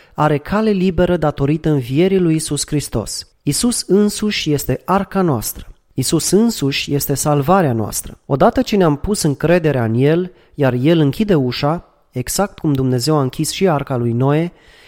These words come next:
El sigilează ușa din afară, garantându-ne o sosire în siguranță. Încercările vin, dar odată cu ele apare și Dumnezeu.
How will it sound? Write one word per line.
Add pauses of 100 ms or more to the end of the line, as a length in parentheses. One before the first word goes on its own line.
(140)
El
sigilează
ușa
din
afară, (280)
garantându-ne
o
sosire
în
siguranță. (200)
Încercările
vin,
dar
odată
cu
ele
apare
și
Dumnezeu.